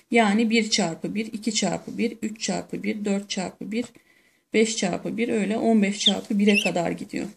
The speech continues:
Buradan da bana çıkan sonuç birden on beşe kadar olan rakamların toplamı.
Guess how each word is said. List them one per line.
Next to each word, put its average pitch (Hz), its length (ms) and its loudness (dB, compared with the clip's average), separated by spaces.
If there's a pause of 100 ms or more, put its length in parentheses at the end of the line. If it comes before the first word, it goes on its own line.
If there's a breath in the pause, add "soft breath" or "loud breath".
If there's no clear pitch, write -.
(680 loud breath)
Buradan 240 320 6
da 226 100 2
bana 240 200 4
çıkan 214 340 -2
sonuç 226 460 0
birden 220 400 2
on 226 260 2
beşe 214 260 -2
kadar 185 340 -2
olan 202 600 0
rakamların 208 600 0
toplamı. 202 640 -2